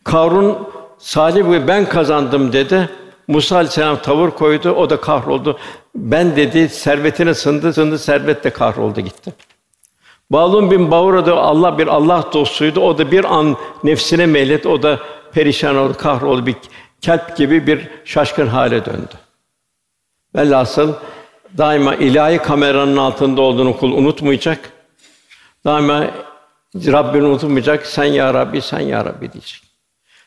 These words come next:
Cenab-ı Hak, Cenab-ı Hak bir dua halinde olacak. Efendimiz en büyük örnek. Cenab-ı Hak üsve-i hasene, örnek şah-, örnek karakter. En büyük kültür, Kur'an kültürü.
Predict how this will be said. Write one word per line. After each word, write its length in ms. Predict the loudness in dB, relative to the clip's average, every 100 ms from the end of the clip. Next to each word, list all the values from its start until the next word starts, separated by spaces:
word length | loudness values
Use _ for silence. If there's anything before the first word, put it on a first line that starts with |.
| _
Cenab-ı 400 | 0 2 0 -2
Hak, 160 | -2 -2
Cenab-ı 320 | 0 0 -2
Hak 140 | -2
bir 200 | -2 0
dua 280 | 0 2 2
halinde 400 | 0 0 0 -2
olacak. 360 | -4 -6 -14 -16 -20 _ _ _ _ _ _ _ _ _ _ _ _ _ -4
Efendimiz 460 | 0 2 2 2 2
en 220 | 2 2
büyük 160 | 2
örnek. 540 | 2 0 0 -4 -6 -18 _ _ _ _ _ _ _ _ _ _ _
Cenab-ı 320 | 0 2 0
Hak 100 | 0
üsve-i 380 | -2 -2 2 2
hasene, 380 | 2 -2 0 0
örnek 380 | 0 2 2 0
şah-, 220 | -2 0
örnek 380 | 2 2 0 -2
karakter. 500 | -4 -4 -8 -14 -14 _ _ _ _ _ _ _ _ _ _ _ _ -4
En 220 | 0 2
büyük 220 | 2 2
kültür, 520 | 0 0 2 0 0 -8 -18 _ _ _ _ _ _ _ _ _ _ _
Kur'an 380 | -2 2 0 0
kültürü. 420 | -2 -2 -6